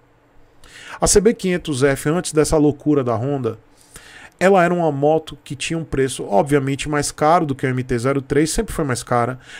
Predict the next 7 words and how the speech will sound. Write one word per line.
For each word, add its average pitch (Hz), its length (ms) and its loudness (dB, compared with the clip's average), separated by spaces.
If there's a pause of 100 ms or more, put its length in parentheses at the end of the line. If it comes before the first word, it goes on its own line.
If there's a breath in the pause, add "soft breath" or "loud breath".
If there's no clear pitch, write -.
(120)
mas 165 180 -2
não 180 160 -2
era 185 160 2
tão 170 460 2
absurdamente 139 800 -2
cara. 127 360 -2 (960 soft breath)
É, 127 300 0